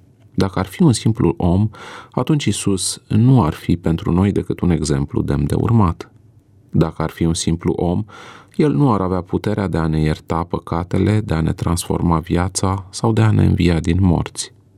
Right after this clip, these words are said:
Declarația făcută de Isus înaintea conducătorilor religioși ai vremii este una dintre cele mai semnificative declarații privitoare la persoana sa.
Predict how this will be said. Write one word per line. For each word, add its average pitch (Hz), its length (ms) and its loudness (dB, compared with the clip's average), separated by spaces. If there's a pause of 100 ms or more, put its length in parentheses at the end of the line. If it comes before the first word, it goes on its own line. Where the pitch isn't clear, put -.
(360)
Declarația 85 720 -2
făcută - 420 -2
de 82 120 0
Isus - 300 -2
înaintea 85 340 2
conducătorilor 85 840 0
religioși 82 640 0
ai 82 80 0
vremii 85 420 0 (440)
este 117 260 0
una 120 240 2
dintre 95 280 0
cele 104 300 -2
mai 90 200 2
semnificative 87 840 -2
declarații 80 680 -4
privitoare 82 560 -4
la 80 80 -4
persoana 80 540 -4
sa. 85 320 -4